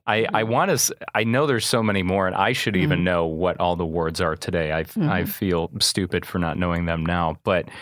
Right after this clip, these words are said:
Speaker 1: something I always find interesting is all these, you know, you got all these townships, but then you have
Speaker 2: Thank you.
Speaker 1: all of the, the towns as well, or the villages.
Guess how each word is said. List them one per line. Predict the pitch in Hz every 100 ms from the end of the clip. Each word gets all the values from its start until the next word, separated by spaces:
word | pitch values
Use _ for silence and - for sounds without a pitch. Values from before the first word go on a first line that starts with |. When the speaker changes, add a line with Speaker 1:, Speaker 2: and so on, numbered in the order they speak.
| - -
Speaker 1:
something | - 196 254 214
I | 151 160
always | - 123 120 107
find | - 107 95
interesting | 90 101 - 107 90 -
is | 95 85 - -
all | 98 160
these, | 165 147 117 - - - - - - 120
you |
know, | 120
you | 113 107
got | 117 -
all | 170 247
these | 240 -
townships, | - 139 147 - - 78 -
but | - 135
then | 143 180
you | 202
have | 160 160 139
Speaker 2:
Thank | -
you. | 151
Speaker 1:
all | 110 151 170
of | 143 110
the, | 117 117 107 95 90 - - - _ -
the | 123
towns | 110 - 147 156 131 98 107
as | 95
well, | 120 135
or | 92
the | 90 92
villages. | 107 143 151 95 90 71 69 -